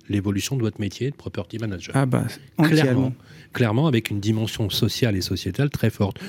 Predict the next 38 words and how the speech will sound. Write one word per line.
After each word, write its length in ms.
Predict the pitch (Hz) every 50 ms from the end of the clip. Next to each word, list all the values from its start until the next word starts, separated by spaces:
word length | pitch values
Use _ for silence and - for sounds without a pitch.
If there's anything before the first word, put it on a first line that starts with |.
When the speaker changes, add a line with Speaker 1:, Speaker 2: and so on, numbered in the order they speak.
| 92 90 87 -
Speaker 1:
Je 140 | - - -
prends 260 | 104 - - 135 127
juste 220 | 113 117 147 - 139
un 80 | 117
exemple 280 | 117 113 110 131 127 117
sur 120 | - -
les 40 | 95
chiffres 220 | 95 - - 143 -
qui 80 | - -
ont 60 | 107
été 200 | 101 - - 104
communiqués. 560 | - - 101 92 92 92 90 92 - 165 190 185 - - - - - - - - - - 104
Euh, 100 | 101 101
d'ailleurs, 220 | 104 113 123 123
je 60 | 98
vais 60 | 117
demander 240 | 117 117 123 123 127
en, 160 | 123 117 113 101 - -
en, 500 | 117 107 101 104 101 98 98 95 95 95 - -
en 160 | - 110 107
cabine 440 | - 127 117 123 131 127 107 92 87 - - - - - - _
qu'on 120 | - 110
mette 180 | 104 123 147 -
les 80 | 135 120
photos 300 | - - 139 - 143 127
de 80 | 120
Métal 220 | 110 110 - 113 104
cinquante-sept. 520 | - 123 107 - 117 110 - 127 110 -
C'est 80 | - 95
magnifique, 480 | 120 143 135 110 - - - - -
hein. 140 | 107 110 104 -
C'est 120 | - 104
le, 200 | 95 98 98 90 90 92 - - - -
vraiment, 280 | 104 104 117 123 123
c'est 140 | 120 - -
sup-, 220 | - - - - -
c'est 100 | - 101
superbe. 380 | - - 104 - 147 165 151